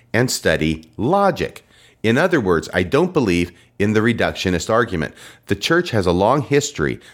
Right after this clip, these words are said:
of teaching one thing publicly and another thing privately.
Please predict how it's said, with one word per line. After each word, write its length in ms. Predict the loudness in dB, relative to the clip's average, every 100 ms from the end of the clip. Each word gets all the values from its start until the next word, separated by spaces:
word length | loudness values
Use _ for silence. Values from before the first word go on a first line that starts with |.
| -6
of 160 | -4 0
teaching 380 | 0 2 0
one 200 | 2 2
thing 200 | 2 0
publicly 720 | 0 0 2 0 0 -2 -2 -4
and 160 | 0
another 300 | 2 2 2
thing 220 | 0 0 0
privately. 640 | 0 2 2 2 -2 -8